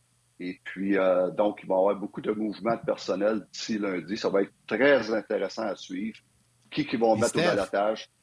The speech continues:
Speaker 1: qui, qui qu'ils vont mettre sur la liste des blessés à long terme, euh, ça va être intéressant. Oui.
Speaker 2: Parce que, tantôt, on disait ça fait pas de sens, là,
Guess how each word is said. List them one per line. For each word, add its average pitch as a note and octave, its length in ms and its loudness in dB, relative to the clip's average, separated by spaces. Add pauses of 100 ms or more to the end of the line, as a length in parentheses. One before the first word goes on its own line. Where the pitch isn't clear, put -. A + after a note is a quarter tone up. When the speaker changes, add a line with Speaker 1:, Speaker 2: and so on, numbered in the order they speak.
Speaker 1:
qui, D#3 360 -2
qui F3+ 220 -4
qu'ils C#3 120 0
vont B2 180 4
mettre B2+ 200 0
sur A#2+ 120 -2
la A2 140 4
liste A2+ 360 -4
des G#2+ 100 -4
blessés G2+ 500 -2
à G2+ 120 2
long G2+ 220 0
terme, G2+ 340 -2 (400)
euh, F2 320 0
ça - 140 -6
va G2 120 -2
être G2+ 100 -4
intéressant. F#2 460 -4 (220)
Oui. - 260 4 (680)
Speaker 2:
Parce - 160 -8
que, G#3+ 60 4
tantôt, D3+ 500 0
on F#3 40 4
disait E3+ 220 0
ça C#3+ 160 -2
fait C#3+ 140 -2
pas C#3 160 -2
de - 60 -6
sens, G3 440 -4
là, A3 300 -6